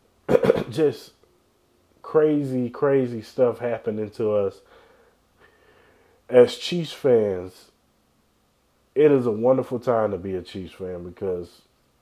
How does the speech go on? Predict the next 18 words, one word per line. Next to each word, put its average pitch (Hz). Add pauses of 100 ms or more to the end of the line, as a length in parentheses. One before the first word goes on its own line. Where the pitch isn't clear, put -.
(120)
man, 110 (840)
all 147
those 143
years 131
that 117
we, 113
that, 110
that 107
we 117
went 110
through, 110 (180)
this 127
point 131
in 127
time 127
is 87
worth 95
it. -